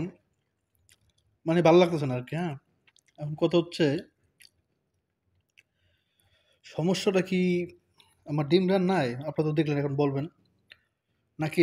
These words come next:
ভাতের মধ্যে? কারণ এই ভাতটা কেন জানি আমার ভালো লাগে না। আমরা তো, আপনারা দেখছেন যে আমরা কিন্তু আমাদের হাংরি বালকে হচ্ছে অনেক ডিম দিয়ে চ্যালেঞ্জ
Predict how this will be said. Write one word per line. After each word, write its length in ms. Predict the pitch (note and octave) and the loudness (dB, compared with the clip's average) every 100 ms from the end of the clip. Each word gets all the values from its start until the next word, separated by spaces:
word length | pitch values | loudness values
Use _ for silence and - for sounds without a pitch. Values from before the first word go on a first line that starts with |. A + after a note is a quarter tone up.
| C#3 | 0
ভাতের 240 | B2+ - F3 | -2 0 2
মধ্যে? 220 | D#3+ - A#2+ D3 | 2 -2 -6 0
কারণ 240 | E3 D3 E3+ - _ - - - - - - _ _ _ _ _ - | 2 2 -2 -8 _ -20 -20 -20 -20 -20 -20 _ _ _ _ _ -12
এই 60 | D3 C3+ | -10 -6
ভাতটা 420 | D3 - - F#3+ C3+ - - _ _ _ _ _ _ _ _ _ _ - | -8 -8 0 2 2 -4 -16 _ _ _ _ _ _ _ _ _ _ -6
কেন 120 | F3 G3 | -2 0
জানি 140 | F#3+ F3 | 0 -2
আমার 140 | B2+ | -2
ভালো 120 | B2+ D3 | -2 -2
লাগে 140 | B2 A2 | -4 -10
না। 40 | - _ _ _ _ _ _ _ _ _ _ _ - | -20 _ _ _ _ _ _ _ _ _ _ _ -6
আমরা 140 | E3+ F#3 | -2 2
তো, 40 | F3+ | 2
আপনারা 180 | F#3 F#3 | 2 2
দেখছেন 200 | F#3 F#3 E3 | 2 0 -2
যে 40 | E3 | 0
আমরা 100 | E3 | 0
কিন্তু 120 | D#3+ D#3+ | 0 0
আমাদের 220 | D#3+ D#3 C#3+ C#3 | 0 2 0 0
হাংরি 220 | D3 D3+ | 0 2
বালকে 260 | D#3+ D#3 D#3 | 2 2 -2
হচ্ছে 200 | D3+ - D3+ | -6 -6 -2
অনেক 260 | E3 F3 E3 D3+ C#3 | 0 2 2 0 -2
ডিম 120 | D3+ D#3 | -2 0
দিয়ে 120 | D3+ | 0
চ্যালেঞ্জ 200 | D3 | -2